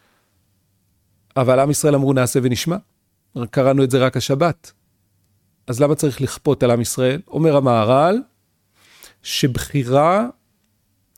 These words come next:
זה לא ראוי לגדולתה של התורה. בגלל שהתורה היא חיינו ואורך ימינו, אם הקדוש ברוך הוא נותן אותה בבחירה, הדבר הזה מעיד על זה שהתורה היא לא חיונית. הכפייה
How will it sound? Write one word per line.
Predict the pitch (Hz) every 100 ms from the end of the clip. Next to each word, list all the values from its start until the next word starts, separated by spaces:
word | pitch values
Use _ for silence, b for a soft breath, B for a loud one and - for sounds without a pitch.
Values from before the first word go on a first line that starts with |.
| _ _
זה | 131 120 139
לא | 139 151 190 156
ראוי | 151 - 220 233 208
לגדולתה | 156 143 123 131 135 123 151
של | 147
התורה. | 120 127 110 - _ _ _ b b _
בגלל | 131 147
שהתורה | 165 190 - 139 156 175 - - _
היא | 156 185 127
חיינו | - - 151 170 190 135
ואורך | 147 165 -
ימינו, | 143 117 110 139 202 b b b b
אם | 214 214 165 139
הקדוש | 170 175 -
ברוך | 160
הוא | 165
נותן | 139 170
אותה | 165
בבחירה, | 151 139 - - 127 113 - _ _ _ _
הדבר | 147 135 147
הזה | 160 170
מעיד | 165 226 220
על | 147 143 143
זה | 147 175
שהתורה | 175 - 165
היא | 175
לא | 160
חיונית. | - 180 180 214 - - _ _ _ _ _ b b b
הכפייה | 165 - - - 165 185 220 247